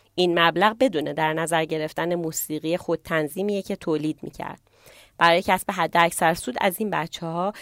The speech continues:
پیش از اینکه شیرینی خودشون رو از دست بدن یا پا جای لینزی لوهان بذارن،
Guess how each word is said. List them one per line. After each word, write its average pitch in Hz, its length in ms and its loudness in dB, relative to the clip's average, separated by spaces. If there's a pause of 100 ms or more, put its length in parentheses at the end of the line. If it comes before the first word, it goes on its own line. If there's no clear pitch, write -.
(220)
پیش 320 220 0
از 226 200 0
اینکه 220 220 -6
شیرینی 180 540 -2
خودشون 156 440 -4
رو 156 80 -2
از 160 160 -2
دست 160 300 0
بدن 151 280 0
یا 156 300 2
پا 208 280 0
جای 190 640 2
لینزی 175 500 -2
لوهان 160 400 0
بذارن، 151 460 0